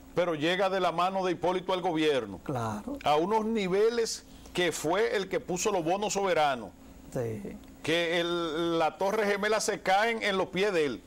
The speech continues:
Speaker 2: <laughs>
Speaker 1: y de Jaime Aristi Escudero,
Speaker 2: Sí.
Speaker 1: ¿verdad?
Speaker 2: Colocadores
Speaker 1: Y que
Speaker 2: de
Speaker 1: tenían
Speaker 2: bonos.
Speaker 1: que trabajar con el consultor jurídico de ese momento
Speaker 2: Ujú.
Speaker 1: para, para ver los orígenes de dónde que viene el, el, el, la, la, la,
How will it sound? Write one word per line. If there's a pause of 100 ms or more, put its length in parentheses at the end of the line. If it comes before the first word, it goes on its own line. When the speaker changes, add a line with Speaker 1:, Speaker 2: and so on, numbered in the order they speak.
(120)
Speaker 2:
<laughs>
Speaker 1:
y
de
Jaime
Aristi
Escudero, (160)
Speaker 2:
Sí.
Speaker 1:
¿verdad? (260)
Speaker 2:
Colocadores
Speaker 1:
Y
que
Speaker 2:
de
Speaker 1:
tenían
Speaker 2:
bonos.
Speaker 1:
que
trabajar
con
el
consultor
jurídico
de
ese
momento (440)
Speaker 2:
Ujú.
Speaker 1:
para,
para
ver
los
orígenes
de
dónde
que
viene (220)
el,
el,
el,
la,
la,
la,